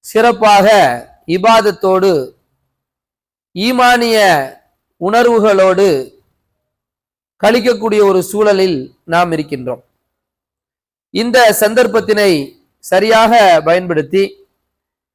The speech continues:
நம்முடைய ஈமானை புத்துணர்வு ஏற்படுத்தக்கூடிய சூழல்களை அல்லாஹு ரப்புல்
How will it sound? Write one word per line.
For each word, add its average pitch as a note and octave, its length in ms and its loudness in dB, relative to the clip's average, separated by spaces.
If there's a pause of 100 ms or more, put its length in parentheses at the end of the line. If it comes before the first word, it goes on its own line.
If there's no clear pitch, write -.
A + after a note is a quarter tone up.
(320)
நம்முடைய A#3+ 500 0 (280)
ஈமானை A#3+ 400 0 (140)
புத்துணர்வு A#3+ 500 -2 (120)
ஏற்படுத்தக்கூடிய F#3+ 760 -4 (2000)
சூழல்களை A3+ 760 2 (260)
அல்லாஹு G#3 400 2
ரப்புல் F#3+ 260 0